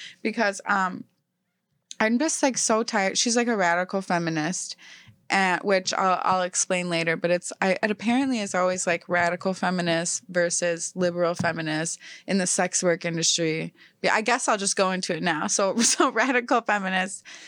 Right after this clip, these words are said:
they, um, they think that, like, sex work i-, is, like, part of the patriarchy,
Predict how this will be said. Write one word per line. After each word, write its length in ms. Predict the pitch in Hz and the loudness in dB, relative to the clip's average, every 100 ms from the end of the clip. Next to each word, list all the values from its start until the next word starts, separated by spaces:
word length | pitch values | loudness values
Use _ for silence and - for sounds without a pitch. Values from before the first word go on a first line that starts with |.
| - - | -10 -2
they, 180 | 202 196 | 0 2
um, 520 | - 196 185 190 185 - - - | 2 2 2 0 -4 -8 -6 -2
they 340 | 202 196 190 196 | 2 2 0 0
think 360 | 185 185 - 190 | 0 -2 -2 0
that, 600 | 180 170 156 156 - - | 2 2 2 0 -4 -2
like, 220 | 180 - | -2 0
sex 240 | 190 185 | -2 0
work 180 | 180 180 | -2 2
i-, 140 | 180 - | 0 2
is, 240 | 185 180 | 0 0
like, 180 | 196 170 | -2 -2
part 220 | - 180 | -2 0
of 40 | 175 | 2
the 80 | 170 | 0
patriarchy, 1040 | 190 175 - 180 170 - 180 165 160 | -2 -2 0 2 2 0 0 2 0